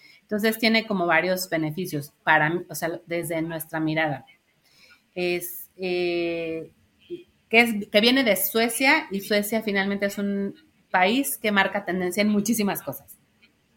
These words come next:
¿no? En general. No, no solo en medio ambiente, sino en general en todo el mundo.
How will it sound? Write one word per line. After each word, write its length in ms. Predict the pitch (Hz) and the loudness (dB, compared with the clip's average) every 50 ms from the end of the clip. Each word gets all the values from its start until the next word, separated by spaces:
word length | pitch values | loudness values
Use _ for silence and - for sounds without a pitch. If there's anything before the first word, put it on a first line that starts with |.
| _ _ - | _ _ -12
¿no? 120 | 208 311 | -8 -8
En 120 | 359 - - | -8 -8 -8
general. 360 | - 147 139 135 127 123 - _ _ _ - 165 160 165 | -6 -6 -4 -4 -4 -6 -10 _ _ _ -14 -14 -12 -8
No, 180 | 180 185 190 208 | -4 -2 0 2
no 140 | 220 220 220 | 2 2 2
solo 240 | 220 254 233 220 208 | 2 0 0 2 2
en 60 | 202 | 2
medio 180 | 196 190 185 | 2 2 2
ambiente, 380 | 175 185 190 202 208 208 214 202 | 2 2 2 0 0 0 -2 -6
sino 200 | - 180 175 170 | -4 -2 -2 -2
en 80 | 175 170 | -2 -4
general 340 | - 180 170 170 165 170 170 | -4 -4 -2 0 0 0 0
en 120 | 165 156 | -2 -2
todo 120 | - 165 156 | -4 -2 -2
el 60 | 143 | -2
mundo. 200 | 135 131 - | -4 -6 -10